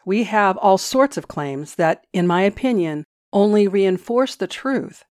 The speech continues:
that the Arab-Israeli conflict is truly not about land,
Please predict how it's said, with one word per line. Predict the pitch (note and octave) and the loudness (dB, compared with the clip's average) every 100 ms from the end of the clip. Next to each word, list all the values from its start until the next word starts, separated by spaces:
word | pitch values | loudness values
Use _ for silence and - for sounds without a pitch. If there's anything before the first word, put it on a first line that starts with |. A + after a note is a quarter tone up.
| _ _ | _ _
that | F3+ | -6
the | G3+ G#3 | -4 0
Arab-Israeli | F#3 G3 G3 - D#3 D#3+ F3+ | 2 4 4 0 -2 -2 -2
conflict | G3+ A3 G#3+ F#3+ D#3+ - | -2 -4 -4 -6 -10 -8
is | F3 | -8
truly | - - B3+ G#3 | -8 -8 -2 -2
not | D#3+ G3 A#3 - | 0 0 -2 -2
about | D#3 D3 - | -4 -6 -4
land, | D#3+ F#3+ D3+ D#3+ | -4 -4 -6 -12